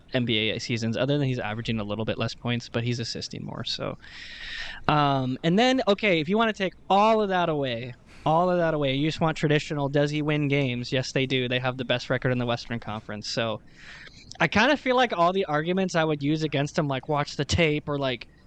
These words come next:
does his team's gonna get swept out of the playoffs or whatever, which might still happen, but you can't really use that against him 'cause he's good in the traditional stats. His team's really good too. Um, I think he's got <laughs> a really good case. I don't think he's gonna win again just 'cause they don't,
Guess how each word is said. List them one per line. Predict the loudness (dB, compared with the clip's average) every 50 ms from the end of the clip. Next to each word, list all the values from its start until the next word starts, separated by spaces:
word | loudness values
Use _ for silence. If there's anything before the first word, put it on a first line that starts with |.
| -20 -20 -6 -2
does | -2 0 0
his | 0 -2 -2 0
team's | 0 0 0 0 -2
gonna | -4 -6 -6
get | -8 -8
swept | -4 0 0 0 2 2 0
out | 0 0
of | 0
the | -2
playoffs | -4 -2 0 0 2 0 0 -2 -2
or | -2
whatever, | 0 0 0 0 0
which | -2 -2 0 0
might | 0 0 0
still | 0 -2 -2 0
happen, | 0 0 -2 -2 -2 -4 -4 -2
but | 0 0 -2 -2 -4 -12 -20 -18 -16 -10 -8 -4 -2
you | 0 0
can't | 2 2 2 4
really | 4 4 4
use | 4 4 4 4 4 4
that | 2 2 2
against | 2 0 0 -2 -2 0
him | 0 0 2
'cause | 2 0 0 0 2 0
he's | 0 0 0
good | 2 2 4 4
in | 4 2
the | 0
traditional | -2 0 0 0 0 0 0 -2 -2 -2
stats. | 0 0 2 2 2 2 0 -4 -10 -16 -16 -20 -20 -20 -20 -20 -20 -20 -6 -2
His | -2 -2 0 0
team's | 2 2 4 4 4 2
really | 2 2 2 2
good | 2 4 2 2 2 0
too. | 0 0 2 2 2 2 0 -2 -4 -10 -18 -20 -20 -20 -20 -20 -20 -20 -20 -20 -20 -20 -20 -20 -20 -20 -20 -20 -6 -2
Um, | 0 2 2 2 2 0 0 -2 -4 -4 -4 -2
I | 2 2
think | 2 2 2
he's | 2 2 2
got | 2 2 0 0 -2 -4 -4 -4 -6 -16 -20 -20 -20 -20
<laughs> | -20 -20 -18 -18 -18 -20 -10 -2 2
a | 4 4
really | 4 4 4 4 4 4
good | 4 2 0 0
case. | 2 2 4 4 4 2 0 0
I | 2
don't | 2 2 2
think | 2 0 0
he's | 0 2
gonna | 2 4 4
win | 4 2 2
again | 2 2 2 2 2
just | 2 0 0
'cause | 0 0 2
they | 2 2
don't, | 2 0 -2